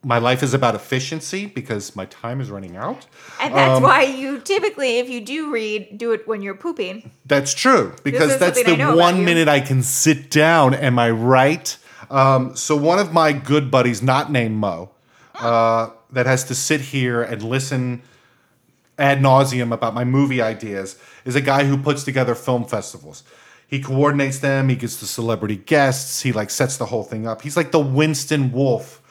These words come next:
Speaker 1: of film festivals.
Speaker 2: Who's Winston Wolfe?
Speaker 1: Okay. Um, Winston Wolfe,
Speaker 2: <laughs>
Speaker 1: um, is, maybe you should watch more movies, Mo, instead of, get your nose out of the books, kid.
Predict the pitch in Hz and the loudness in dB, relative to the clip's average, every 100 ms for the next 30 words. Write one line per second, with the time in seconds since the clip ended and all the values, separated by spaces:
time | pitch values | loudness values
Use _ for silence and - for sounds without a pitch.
0 | _ - 107 - 127 117 107 98 - - | _ -14 -14 -6 -4 -4 -6 -10 -10 -18
1 | 131 - _ _ _ _ - 233 277 277 | -20 -20 _ _ _ _ -20 -16 -14 -14
2 | - 269 269 220 _ _ _ _ - 131 | -16 -20 -20 -20 _ _ _ _ -12 -8
3 | 160 120 - _ - - - 143 143 143 | -4 -4 -4 _ -20 -18 -2 2 4 4
4 | 143 143 143 190 214 - 180 131 147 175 | 4 2 4 2 0 0 0 0 0 4
5 | 175 151 - - 202 160 151 147 147 147 | 6 4 2 0 4 6 6 8 6 6
6 | 147 - 143 143 127 110 - _ 185 135 | 2 2 4 4 2 -6 -14 _ -6 -4
7 | 147 151 147 131 113 117 - 127 113 107 | -2 -2 -4 -4 -2 -2 -4 -4 -4 -2
8 | 117 113 104 107 104 - 107 104 - - | -2 -2 -4 -4 -4 -4 -6 -6 -12 -10
9 | - 165 165 151 147 143 143 120 107 139 | -6 0 2 4 4 6 4 2 0 2
10 | 131 - - 113 104 | 2 -2 -6 -6 -6